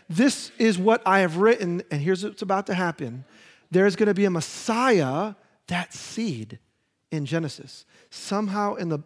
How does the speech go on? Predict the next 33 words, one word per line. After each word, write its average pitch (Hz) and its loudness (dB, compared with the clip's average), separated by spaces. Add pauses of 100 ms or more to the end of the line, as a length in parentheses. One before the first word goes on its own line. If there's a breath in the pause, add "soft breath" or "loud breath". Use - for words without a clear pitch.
(120)
early 190 -2
part 180 -4
of 160 -6
the 147 -8
story 160 -4 (400 loud breath)
gets 165 -6
put - -8
on 151 -6
one 190 -2
person 180 -8
that's 139 -8
called 160 -8 (300 soft breath)
the 139 -6
Messiah. 190 -8 (320 loud breath)
And 151 -2
he's 220 -6
gonna 202 -4
come. 175 -6
And 127 -12
Simeon, 202 0 (280 soft breath)
you're 196 4
going 190 0
to 160 -4
see 233 0
him. 151 2
So 175 -2
verse 175 -2
twenty-seven, 190 -2 (360 loud breath)
"Moved 233 4
by 233 8
the 214 4
Holy 233 4
Spirit, 240 4